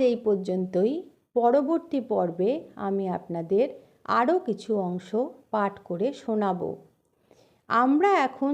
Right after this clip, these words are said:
যেভাবে বেলুড় মঠে যাই, বেলুড় মঠে সুযোগ সুবিধা পাই, তখনকার দিনে গুরু মহারাজের কথায় সেই রকম সুযোগ সুবিধা কিছুই ছিল না, শুধুই, শুধুই ছিল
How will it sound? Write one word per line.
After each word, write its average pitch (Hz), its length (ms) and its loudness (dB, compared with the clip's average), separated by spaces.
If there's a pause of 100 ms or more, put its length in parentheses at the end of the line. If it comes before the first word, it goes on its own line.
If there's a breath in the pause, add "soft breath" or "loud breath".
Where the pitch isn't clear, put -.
যেভাবে 247 560 2
বেলুড় 233 420 2
মঠে 220 340 2
যাই, 202 560 2
বেলুড় 214 400 2
মঠে 214 400 0 (220)
সুযোগ 247 380 -4
সুবিধা 202 480 -2
পাই, 196 440 0 (540 soft breath)
তখনকার 330 680 4
দিনে 220 300 0 (120)
গুরু 233 320 0
মহারাজের 220 760 2
কথায় 196 520 -2 (600 soft breath)
সেই 277 300 2
রকম 311 360 0
সুযোগ 220 400 -2
সুবিধা 208 560 -4
কিছুই 240 500 -6
ছিল 196 360 -4
না, 175 180 -4 (240)
শুধুই, 247 520 -2 (160)
শুধুই 262 480 0
ছিল 214 400 -2